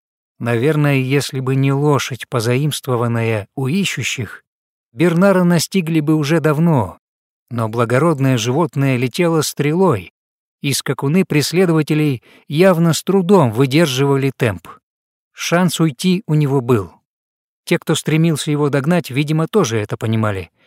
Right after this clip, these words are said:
Внезапно один из всадников, скакавших чуть впереди,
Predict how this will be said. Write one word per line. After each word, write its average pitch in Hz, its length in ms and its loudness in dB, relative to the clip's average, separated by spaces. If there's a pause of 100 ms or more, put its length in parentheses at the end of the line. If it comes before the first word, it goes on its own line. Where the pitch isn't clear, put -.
(340)
Внезапно 131 580 0
один 143 260 0
из 131 120 -2
всадников, 156 680 -2 (300)
скакавших - 800 -4
чуть 143 240 -4
впереди, 139 560 -2